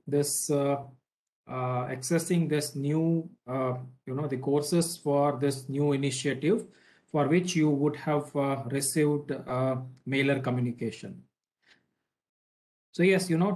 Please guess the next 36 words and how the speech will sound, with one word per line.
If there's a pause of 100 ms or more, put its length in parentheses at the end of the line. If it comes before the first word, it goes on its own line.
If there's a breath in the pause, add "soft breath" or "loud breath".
to
access (260)
those
courses, (320)
please,
uh, (180)
go
to
this
site,
T
C
S
dot
com
slash
career
slash (440)
explore. (680)
Once
you
are
on
this
page, (1000)
please
scroll
down (360)
and
there
is
one
student
card
over
here.